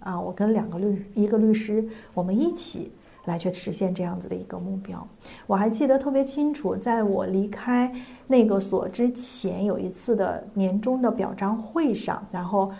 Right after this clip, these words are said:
律所还给我发了一个优秀合伙人的这样子的一个奖状。然后那个时候那个奖状是给创收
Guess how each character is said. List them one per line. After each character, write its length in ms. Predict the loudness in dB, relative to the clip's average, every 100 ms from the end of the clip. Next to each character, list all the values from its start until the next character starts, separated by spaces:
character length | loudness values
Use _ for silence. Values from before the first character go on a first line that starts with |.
| -10 2
律 160 | 4
所 160 | 4 -2
还 180 | -4 -2
给 140 | -2
我 120 | -2
发 260 | -4 -4 -2
了 120 | -2
一 100 | -2
个 140 | -2 -2
优 200 | 0 -2
秀 120 | -4
合 220 | -2 -4
伙 200 | -2 -4
人 220 | -4 -8
的 140 | -8 -4
这 100 | -2
样 180 | -2
子 120 | -4 -6
的 60 |
一 160 | -8 -8
个 280 | -6 -4 -6 -12 -20 -10
奖 200 | -8 -8 0
状。 280 | 2 2 -2 -18 -8
然 160 | 0 2
后 80 | 2
那 200 | 2 2
个 120 | 0
时 140 | 0
候 120 | 0 0
那 120 | 0
个 100 | -2
奖 200 | -4 -8
状 220 | -4 -4 -2
是 140 | -6
给 340 | -4 -4 -4
创 340 | -8 -4 0 0
收 300 | 0 0